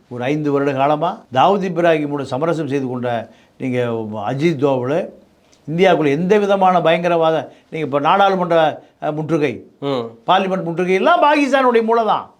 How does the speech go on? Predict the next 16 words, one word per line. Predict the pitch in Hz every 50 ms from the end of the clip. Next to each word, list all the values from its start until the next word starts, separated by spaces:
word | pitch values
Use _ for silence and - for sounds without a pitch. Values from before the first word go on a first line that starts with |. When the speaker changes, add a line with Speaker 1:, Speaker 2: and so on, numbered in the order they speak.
| _
Speaker 1:
பாகிஸ்தானுடைய | 147 165 190 196 190 190 165 185 180 175 170 165
உளவுத்துறை | 151 160 175 170 165 143 147 156 156 151
மூலம் | 139 139 139 135 131
தான். | 127 120
காரணம், | - 147 160 180 185 185 196 214 233 240 233 - - _ _ _ _ _ _ _ _ _ 143
இந்த | 139 135
இந்து | 127 143 165 175 175 165
முஸ்லீம் | 156 143 127 143 143 139 127 127 127 123 120 117 113 120
முரண்பாடை | 127 147 151 156 147 135 127 123 120 117 123 123 123 123 127 123 123 - - - _ _ _ _ _ _ _ -
பாகிஸ்தான், | 135 151 170 175 170 175 170 147 - 147 139 139 139 139 131 131 - _ _ _ _ _ _
அஹ், | 143 143 143 135 127 113
தொடர்ந்து | 101 - 139 165 190 196 190
செய்யற | 160 127 151 156 156 147 147 117
காரணம் | 123 135 139 135 131 131 131 135
என்னன்னு | 135 135 135 131 123
கேட்டிங்கன்னா, | 123 123 131 160 214 254 254 185 120 107